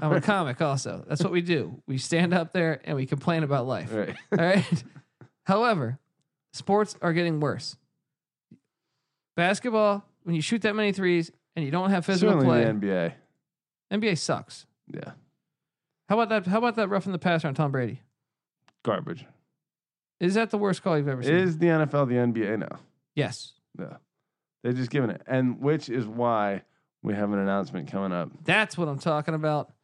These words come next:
Speaker 1: But before we get to that, we gotta answer some Twitter questions. This is gonna be a long episode, Patty C.
Speaker 2: All right.
Speaker 1: All right.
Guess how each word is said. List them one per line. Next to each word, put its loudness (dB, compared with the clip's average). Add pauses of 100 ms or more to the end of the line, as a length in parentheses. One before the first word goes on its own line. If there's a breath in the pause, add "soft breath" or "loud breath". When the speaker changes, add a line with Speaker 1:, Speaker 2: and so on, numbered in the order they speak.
(240)
Speaker 1:
But 0
before 0
we 4
get 0
to -6
that, 0
we -2
gotta 0
answer -4
some -10
Twitter -2
questions. -6
This -4
is -4
gonna -2
be 0
a 0
long -2
episode, -6
Patty -6
C. -12 (240)
Speaker 2:
All -2
right. -4
Speaker 1:
All 0
right. 0